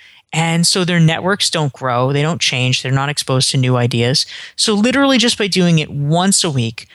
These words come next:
if you can imagine the power that can come with having fifty new contacts, you know, fairly substantial new contacts, if you've been talking with these people for an hour, uh, and then, you know, presumably maybe following up a little bit or,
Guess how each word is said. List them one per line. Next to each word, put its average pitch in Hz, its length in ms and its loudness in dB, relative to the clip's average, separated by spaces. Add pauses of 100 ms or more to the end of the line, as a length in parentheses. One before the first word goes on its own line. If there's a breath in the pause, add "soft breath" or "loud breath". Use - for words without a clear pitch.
(300 loud breath)
if - 120 -2
you 277 120 0
can 330 120 -2
imagine 165 420 0
the 147 60 0
power 254 420 0
that 151 140 -4
can - 140 -6
come 165 160 0
with 143 120 -2
having 147 280 0
fifty 185 880 -2
new 196 540 4
contacts, 147 720 -2 (480 loud breath)
you 202 140 -2
know, 143 100 0
fairly 240 380 2
substantial 285 580 0
new 131 140 -2
contacts, 123 540 -4
if 143 100 -2
you've 139 120 2
been 143 120 2
talking 139 400 0
with 135 80 2
these 123 120 2
people 135 220 -6
for - 160 -6
an 120 80 0 (180)
hour, 85 580 -4 (340 loud breath)
uh, 139 260 -2
and 143 160 2
then, 139 160 2
you 139 80 0
know, 127 100 -2
presumably 131 540 0
maybe 123 240 2
following 120 480 0
up 135 160 -4
a 147 40 0
little 135 240 0
bit 123 360 -2
or, 123 180 0